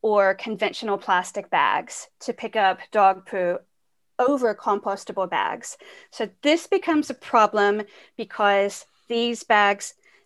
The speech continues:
do break down into microplastics. So if they're left in the environment,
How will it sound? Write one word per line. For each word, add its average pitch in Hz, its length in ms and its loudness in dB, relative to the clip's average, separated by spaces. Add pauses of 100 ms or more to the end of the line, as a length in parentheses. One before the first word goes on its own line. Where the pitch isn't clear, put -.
(160)
do 240 220 4
break 214 320 0
down 196 380 2
into 190 260 -8
microplastics. 185 1120 -6
So - 180 -8
if 208 120 -6
they're 214 180 -4
left 320 340 2
in 311 120 2
the 269 120 -4
environment, 208 720 -4